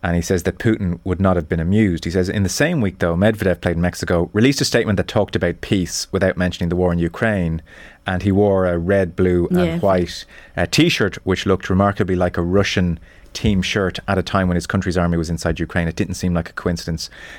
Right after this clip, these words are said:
Speaker 1: And Walsh says, "I wouldn't object to Rublev, who said what he said down the lens at Wimbledon. Medvedev, though, would not be welcome."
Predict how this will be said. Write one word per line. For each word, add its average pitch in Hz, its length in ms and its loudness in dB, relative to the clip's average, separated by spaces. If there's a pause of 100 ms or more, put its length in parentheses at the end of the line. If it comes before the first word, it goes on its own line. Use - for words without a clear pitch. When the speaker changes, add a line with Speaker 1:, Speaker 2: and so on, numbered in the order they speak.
(140)
Speaker 1:
And 107 160 0
Walsh 151 280 4
says, 101 280 0
"I 110 80 2
wouldn't 143 320 0
object 110 380 0
to 98 100 -2
Rublev, 92 680 2 (280)
who 98 100 0
said 92 240 0
what 87 60 0
he 87 60 4
said 85 180 -2
down 82 160 0
the 85 80 2
lens 82 480 0
at - 120 -2
Wimbledon. 87 460 2 (320)
Medvedev, 98 540 2
though, 90 320 2
would 90 160 0
not 95 160 0
be 90 60 -4
welcome." 90 420 -2